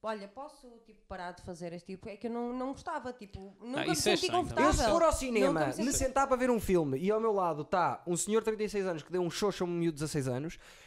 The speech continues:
Speaker 3: o
Speaker 2: Boa.
Speaker 3: meu cérebro
Speaker 2: Eu vou à sessão a
Speaker 3: não
Speaker 2: seguir.
Speaker 3: vai deixar ver o filme, porque
Speaker 2: É
Speaker 3: a
Speaker 2: isso.
Speaker 3: única coisa que eu vou estar a pensar é, "Deus queira que este senhor seja pai dele", e mesmo assim é estranho.
Speaker 1: Sim, sim.
Speaker 2: Já não tem salvação
Speaker 1: Exatamente.
Speaker 2: nessa altura, acho que, mesmo que seja
Speaker 3: Beijo
Speaker 2: pai, é
Speaker 3: na
Speaker 2: estranho.
Speaker 1: Sim, não, não,
Speaker 3: boca.
Speaker 1: um miúdo de dezasseis anos não.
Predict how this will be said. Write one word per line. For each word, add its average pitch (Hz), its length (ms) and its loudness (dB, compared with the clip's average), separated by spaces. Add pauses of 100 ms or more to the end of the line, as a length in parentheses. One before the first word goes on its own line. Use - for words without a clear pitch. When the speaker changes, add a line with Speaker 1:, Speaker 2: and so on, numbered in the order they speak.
(160)
Speaker 3:
o 208 80 0
Speaker 2:
Boa. 196 40 4
Speaker 3:
meu 277 180 10
cérebro 240 520 6
Speaker 2:
Eu 175 140 4
vou 185 260 2
à 156 100 4
sessão - 200 -4
a 190 40 2
Speaker 3:
não 240 200 8
Speaker 2:
seguir. 254 200 -2
Speaker 3:
vai 202 180 4
deixar 185 300 0
ver 180 140 -4
o 160 60 -6
filme, 131 300 -4
porque 151 240 -6
Speaker 2:
É - 20 4
Speaker 3:
a - 60 2
Speaker 2:
isso. 156 100 0
Speaker 3:
única 202 220 0
coisa 190 140 -4
que 180 40 -6
eu 185 40 -4
vou 180 60 -2
estar 180 140 -2
a - 20 -2
pensar 175 240 -4
é, 110 200 -6 (840)
"Deus 123 200 -6
queira 127 300 -6
que 156 80 -12
este 151 140 -10
senhor 165 100 -12
seja 170 200 -10
pai 170 180 -10
dele", 185 240 -8
e 165 100 -6
mesmo 180 160 -6
assim 180 180 -6
é 185 40 -8
estranho. 175 440 -8 (580)
Speaker 1:
Sim, 320 260 -16
sim. 294 260 -8
Speaker 2:
Já 208 160 8
não 165 100 4
tem 135 140 2
salvação 127 440 -2
Speaker 1:
Exatamente. 110 220 -8
Speaker 2:
nessa 107 120 -6
altura, 113 380 -10
acho - 200 -20
que, - 80 -20
mesmo 131 340 -4
que - 60 -12
seja 131 240 0
Speaker 3:
Beijo 277 160 4
Speaker 2:
pai, 123 100 2
é - 40 2
Speaker 3:
na 123 40 4
Speaker 2:
estranho. 185 260 -2
Speaker 1:
Sim, - 220 -4
não, - 180 2
não, 233 160 -2
Speaker 3:
boca. 185 140 -6
Speaker 1:
um 185 260 -12
miúdo 190 260 -8
de 180 80 -20
dezasseis 190 280 -10
anos 196 180 -14
não. 208 100 -16